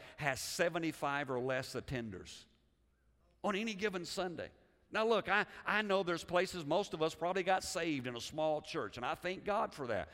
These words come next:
I, I, I thank God. But you know what? Listen, I believe with all of my heart that the, that which is healthy ought to grow.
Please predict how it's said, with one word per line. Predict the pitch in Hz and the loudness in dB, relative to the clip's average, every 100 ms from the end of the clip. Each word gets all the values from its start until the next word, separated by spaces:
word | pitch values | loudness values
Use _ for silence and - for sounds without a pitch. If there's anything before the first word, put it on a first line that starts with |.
| - | 0
I, | - | 2
I, | 151 147 156 160 | 4 4 4 2
I | |
thank | 180 180 151 | 0 -4 2
God. | 190 185 - - | 4 4 2 6
But | 175 180 | 6 6
you | 220 | 0
know | 220 | 2
what? | 185 202 208 - - | 6 6 4 -2 2
Listen, | 220 - 135 92 - | 4 4 -6 -6 -6
I | - 190 220 | 0 2 4
believe | 180 175 180 | 4 4 4
with | 160 | 4
all | 170 170 | 4 4
of | 165 | 4
my | 165 147 | 2 4
heart | 196 156 - - | 6 4 2 -2
that | 156 135 | -2 0
the, | 147 - 139 | -6 -4 4
that | 185 196 151 | 4 4 0
which | 185 160 | 0 0
is | 139 | 0
healthy | 165 202 214 214 151 | 2 4 4 2 2
ought | 151 | 4
to | 151 | 2
grow. | 131 190 196 113 | 2 2 2 0